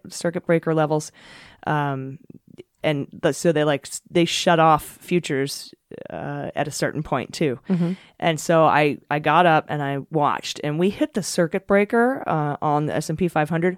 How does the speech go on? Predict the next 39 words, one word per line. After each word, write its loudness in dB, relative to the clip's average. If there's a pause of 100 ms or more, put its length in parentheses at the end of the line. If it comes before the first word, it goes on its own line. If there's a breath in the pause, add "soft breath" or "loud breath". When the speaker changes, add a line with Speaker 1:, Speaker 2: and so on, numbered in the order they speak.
(180)
Speaker 1:
three 0
minutes 0
after -2
the -2
opening -6
bell. -10 (140 loud breath)
Speaker 2:
Wow. -8 (280 loud breath)
Speaker 1:
This -6
was -4
the -4
third 4
worst 2
opening 2 (160)
since -4
the -4
two -2
thousand 2
eight -2
crash -6
under 0
George -2
W. -2
Bush. -4
And -4
before 4
that, 4 (340 soft breath)
it -4
was -2 (400)
the 0
crash 0
after -2
nine -2
eleven, 0
also 0
on -6
G -6
W's -4
watch. -10
Speaker 2:
Mm-hmm. -2